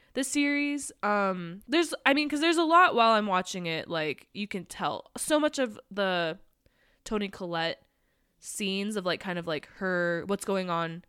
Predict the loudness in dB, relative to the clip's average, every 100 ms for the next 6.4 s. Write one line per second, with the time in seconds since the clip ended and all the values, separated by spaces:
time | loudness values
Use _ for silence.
0 | _ -8 -6 -6 -6 -4 -4 -4 -6 -6
1 | -4 -4 -4 -6 -2 -2 -2 -6 -10 _
2 | _ -6 -4 -4 -4 -2 -2 -2 -4 -4
3 | -6 -6 -8 -8 -8 -8 -8 -14 -12 -14
4 | -12 -10 -8 -8 -8 -8 -8 _ -8 -8
5 | -6 -10 -8 -8 -10 -10 -8 -6 -4 -4
6 | -4 -4 -4 -6